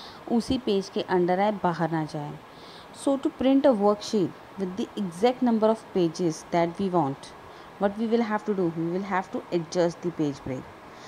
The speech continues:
हमें क्या करना पड़ता है, प्रिंटिंग करने से पहले अपनी वर्कशीट को प्रॉपरली एडजस्ट करना पड़ता है। ये फीचर जो है आपका is very useful, especially when printing huge sheets। You can use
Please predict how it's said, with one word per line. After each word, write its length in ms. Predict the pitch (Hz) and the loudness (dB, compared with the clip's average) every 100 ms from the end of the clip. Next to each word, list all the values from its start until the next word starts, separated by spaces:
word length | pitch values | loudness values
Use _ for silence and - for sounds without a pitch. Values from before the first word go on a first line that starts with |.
| - - | -18 -6
हमें 220 | - 202 214 | 0 2 2
क्या 140 | 226 | 0
करना 240 | 214 208 202 | 2 2 2
पड़ता 280 | 196 185 | 0 0
है, 280 | 202 202 226 269 - - | -2 0 -2 -2 -14 -2
प्रिंटिंग 380 | 220 226 220 240 | 2 4 4 2
करने 240 | 214 202 | 2 2
से 100 | 190 | -2
पहले 360 | 185 180 180 214 | -2 0 2 0
अपनी 380 | - 202 - 202 | -2 -4 -2 2
वर्कशीट 640 | 190 180 - - 202 175 - | 4 4 0 -4 -4 -4 -2
को 180 | 214 269 - | 0 0 -2
प्रॉपरली 500 | 185 170 180 180 233 - | -2 0 0 0 -2 0
एडजस्ट 480 | 202 160 190 190 - | -2 0 0 -2 -2
करना 240 | 175 160 | 0 0
पड़ता 340 | 156 143 - 143 | -2 -6 -6 -10
है। 200 | 139 147 - - - - - | -10 -14 -18 -18 -18 -10 0
ये 140 | 240 | 2
फीचर 460 | 294 254 220 - 220 | 2 2 0 2 0
जो 160 | 208 208 | 0 -2
है 160 | 190 | 0
आपका 440 | 180 170 - 196 240 - - - | -2 -2 -4 -4 -4 -10 -18 -4
is 160 | 196 180 156 | -2 -2 0
very 240 | 165 196 247 226 | 4 6 6 4
useful, 380 | 208 190 - 175 | 4 0 -2 -2
especially 500 | 170 - 202 - 233 254 | -2 -2 -2 -2 -2 0
when 180 | 226 254 | 0 0
printing 340 | 220 208 226 247 247 | 0 -2 0 0 2
huge 340 | 196 180 - | 0 0 -6
sheets। 340 | 151 135 - - - - - - - - - - | -6 -6 -8 -14 -14 -18 -20 -20 -20 -20 -20 -2
You 100 | 262 | 2
can 200 | 349 349 262 | 6 6 6
use 280 | 214 208 | 4 0